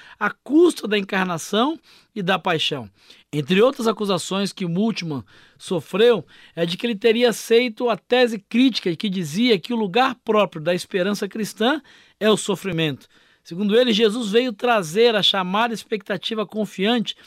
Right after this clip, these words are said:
a todos os oprimidos, perseguidos e marginalizados. A crítica se baseava, ah, no fato de que quem sofre encontra motivo de esperança,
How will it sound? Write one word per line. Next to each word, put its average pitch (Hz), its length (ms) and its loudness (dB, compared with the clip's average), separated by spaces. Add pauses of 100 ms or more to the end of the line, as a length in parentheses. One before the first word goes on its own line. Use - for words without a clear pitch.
(260)
a 254 140 0
todos 269 500 -2
os 240 60 -6
oprimidos, 214 680 0
perseguidos 202 840 -2 (360)
e 196 60 -6
marginalizados. 170 880 -6 (320)
A 196 80 -8
crítica 285 500 0
se - 140 -8
baseava, 180 680 0 (540)
ah, 160 440 0
no 196 120 0
fato 220 400 0
de 214 140 -2
que 208 380 0 (340)
quem 277 200 0
sofre 214 600 0
encontra 269 580 0
motivo 240 380 0
de 226 80 -4
esperança, 214 600 -2